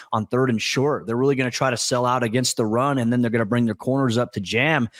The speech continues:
That way, it's not easy for the offense to just get a quick pass in, as we've seen. You know,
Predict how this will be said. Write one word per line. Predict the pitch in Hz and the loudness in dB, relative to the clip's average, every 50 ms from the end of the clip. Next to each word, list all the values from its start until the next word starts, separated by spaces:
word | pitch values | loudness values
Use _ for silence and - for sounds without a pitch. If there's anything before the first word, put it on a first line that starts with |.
| - - - - | -20 -10 -6 -4
That | 131 131 | -2 0
way, | 135 135 131 | 2 2 2
it's | 123 117 - - | 0 0 -2 -2
not | 120 123 131 147 - - | 0 2 0 0 0 -2
easy | 135 131 139 131 135 127 | -2 0 0 0 -2 -2
for | - 127 | -2 -2
the | 117 120 | 0 0
offense | 120 123 127 - 131 117 - | 0 0 0 -2 -4 -4 -2
to | - 117 | 0 0
just | 117 127 117 | 0 0 0
get | - 123 | 0 -2
a | 113 - | -2 -2
quick | - - 147 139 - - | -4 -2 -2 -2 -2 -2
pass | - 123 120 139 156 - - | -2 0 0 0 0 0 0
in, | 143 123 | 0 0
as | 110 104 95 | 0 0 0
we've | 123 120 - | 0 0 0
seen. | - - - 127 147 151 135 120 - - - - - - - | 0 -2 0 0 0 0 0 -2 -2 -6 -16 -20 -14 -6 -2
You | 120 | 0
know, | 117 120 110 127 | 0 0 0 -2